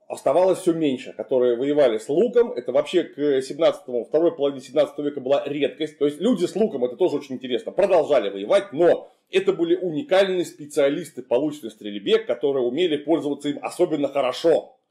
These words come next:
То есть, представляете, у нас внезапно еще и лучники все элитные оказались, потому что других просто в лу-, в лучники не брали. А, при этом они вооружались все так же. В основном пистолетами и карабинами, как рейтары. Только действовали в рассыпном строю, в легкоконном.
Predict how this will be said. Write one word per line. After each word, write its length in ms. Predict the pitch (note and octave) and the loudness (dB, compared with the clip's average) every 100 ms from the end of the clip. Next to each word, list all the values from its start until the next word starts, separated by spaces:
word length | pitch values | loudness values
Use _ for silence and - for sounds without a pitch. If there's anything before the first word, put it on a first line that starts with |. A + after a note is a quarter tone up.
| _ _ _ _ _ _ | _ _ _ _ _ _
То 80 | F3+ | 0
есть, 160 | - - | 0 -4
представляете, 440 | - D#3+ A3+ B2+ | -4 0 0 -2
у 80 | A2+ | -2
нас 160 | C#3 | -2
внезапно 340 | C#3 C#3+ E3 C#3+ | -2 0 0 0
еще 180 | D#3 D#3 | -2 0
и 20 | |
лучники 400 | A3+ - C3+ A2 | 0 -2 -8 -12
все 220 | - B2 | -8 -6
элитные 300 | C#3 - F#2 | -6 -6 -4
оказались, 440 | G2 G#2 F#2+ F2+ | -2 0 0 -4
потому 180 | - A2+ | -6 -6
что 80 | A2 | -4
других 340 | B2+ D#3 D3 - | -4 -4 -6 -6
просто 240 | C3 C3+ | -6 -4
в 20 | |
лу-, 220 | D#3 D#3+ | -2 -4
в 20 | C3 | -2
лучники 340 | E3+ C3+ B2 | -4 -6 -10
не 120 | C#3+ | -4
брали. 360 | D#3 B2 F2 - _ - - | 2 2 0 -6 _ -20 -8
А, 320 | F#2 B2 B2+ A#2+ | 0 4 4 2
при 180 | E3 | 0
этом 260 | C#4 B3+ G3+ | 0 0 0
они 220 | F3 B3+ | 0 -2
вооружались 840 | F#3+ D3 C3+ C3 D3+ E3+ E3 B3+ G3+ | -2 -4 -8 -2 2 4 4 4 2
все 100 | B2+ | -2
так 240 | - A#2+ | 0 0
же. 180 | - F2 - | -2 -12 -14
В 120 | - E3 | -6 -4
основном 500 | E3 F3+ F3+ C#4 F#3 | 0 0 0 -2 -4
пистолетами 540 | D3+ D#3 G#3+ G#3 D#3 | -4 0 0 0 -4
и 20 | |
карабинами, 520 | D3+ D3 C3+ B2 F#2+ F2+ | -2 0 0 -4 -10 -6
как 200 | F3 C#3 | -6 -4
рейтары. 400 | B2 G#2+ F2 D2 | -6 -4 -4 -2
Только 240 | E3+ E3+ | -2 -2
действовали 460 | D3+ A#3+ - D3+ D3+ | -4 -4 -2 -2 0
в 80 | |
рассыпном 420 | D3 D3+ D3 F3 D#3+ | 0 -2 -4 -4 -4
строю, 400 | - C3+ G#2 F2 | -2 -2 -2 -6
в 60 | |
легкоконном. 640 | G#2+ A2 G#2 F#2+ E2+ D#2+ | -8 -8 -8 -8 -8 -10